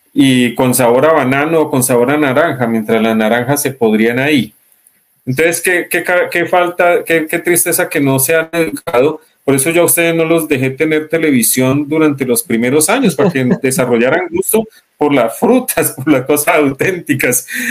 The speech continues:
Entonces, los, los niños del Amazonas que se perdieron en, en el Amazonas, ¿qué comieron por allá? Eh, la niña esa no, no tenía crédito en el supermercado por allá para que les dieran lo del diario, ¿no?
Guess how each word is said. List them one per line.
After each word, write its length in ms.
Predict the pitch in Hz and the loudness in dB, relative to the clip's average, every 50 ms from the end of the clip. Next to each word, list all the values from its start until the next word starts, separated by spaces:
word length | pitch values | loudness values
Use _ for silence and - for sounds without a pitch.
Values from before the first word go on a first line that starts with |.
| 233 - 220 - - - - - - - | -4 -4 -4 -6 -8 -10 -8 -8 -6 -6
Entonces, 260 | - 160 151 185 202 208 | -4 -2 0 0 2 2
los, 240 | 208 196 190 180 | 2 2 0 0
los 200 | 180 180 180 180 | 2 2 2 2
niños 340 | 180 190 196 202 214 214 208 | 2 2 2 2 2 2 2
del 160 | 208 202 190 | 2 2 2
Amazonas 580 | 185 180 170 160 156 156 - 185 185 208 202 - | 2 2 2 0 0 0 0 0 2 2 0 0
que 60 | 208 | 0
se 140 | 196 190 190 | 0 0 0
perdieron 640 | - 170 160 147 160 170 175 202 202 202 202 202 - | 0 0 0 0 0 0 0 0 0 0 -2 -2 -4
en, 160 | 170 165 160 170 165 | -4 -2 -2 -2 -2
en 80 | 160 | 0
el 120 | 160 160 160 | 0 2 2
Amazonas, 560 | 156 147 147 143 143 - 196 180 156 139 - | 2 2 0 0 0 0 0 2 0 0 0
¿qué 140 | - 170 160 | -2 -4 -2
comieron 420 | - 196 196 196 196 190 196 196 | 0 0 2 2 2 0 0 0
por 140 | - 190 165 | 0 0 2
allá? 460 | 147 139 147 185 185 165 143 135 131 | 2 2 2 2 2 2 2 2 2
Eh, 40 | 131 | 2
la 140 | 143 147 139 | 2 2 2
niña 320 | 143 156 165 185 190 185 | 0 0 0 0 0 0
esa 220 | 196 196 196 226 | 0 0 0 0
no, 240 | 220 190 175 165 160 - - - _ - | 0 0 0 -2 -2 -6 -16 -20 _ -4
no 180 | 143 151 156 156 | -2 -2 0 0
tenía 320 | 170 170 170 170 165 165 | 0 0 2 0 0 0
crédito 400 | - 170 170 170 170 165 165 165 | -2 -2 0 0 0 0 0 0
en 80 | 156 151 | 0 0
el 140 | 143 135 | 0 0
supermercado 840 | 139 139 131 139 143 131 127 131 127 117 - - 143 147 156 165 160 | -2 -2 -2 0 0 0 0 -2 -4 -4 -2 0 2 2 2 2 2
por 140 | 170 151 139 | 2 0 2
allá 320 | 127 123 127 143 151 151 | 2 2 2 2 0 2
para 240 | 156 156 151 139 - | 2 0 0 0 0
que 160 | - 135 127 | -2 -2 0
les 240 | 120 123 120 113 113 | 0 0 -2 -2 -2
dieran 360 | 127 131 131 147 151 147 147 | -2 0 2 0 0 0 0
lo 140 | 139 139 131 | 0 2 2
del 220 | 120 117 113 113 | 2 0 0 0
diario, 400 | 127 147 170 175 165 151 131 117 | 0 2 2 2 2 0 0 0
¿no? 260 | 120 139 170 160 - | 0 0 -2 -2 -4